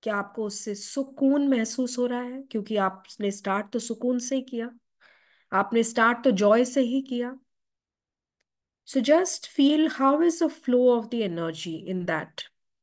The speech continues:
Can you feel the current, undercurrent?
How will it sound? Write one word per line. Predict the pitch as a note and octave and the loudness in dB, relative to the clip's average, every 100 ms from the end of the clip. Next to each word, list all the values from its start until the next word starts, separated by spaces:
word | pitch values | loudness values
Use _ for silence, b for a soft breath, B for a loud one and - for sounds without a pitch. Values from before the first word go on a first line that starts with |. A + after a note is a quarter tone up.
| _ _ _ _ _ _ - | _ _ _ _ _ _ 0
Can | G#3+ A3 C4+ | 2 4 2
you | C4+ - | 0 4
feel | C4+ D4 D#4+ E4 - _ _ _ | 4 4 2 -2 -6 _ _ _
the | G#3 G3+ | -8 -4
current, | G#3 F#3+ F#3 D3+ - - | -4 -2 -4 -6 -10 -6
undercurrent? | G3 F#3+ F#3+ F#3 E3 D#3+ D3+ | -4 -2 -2 -4 -4 -6 -10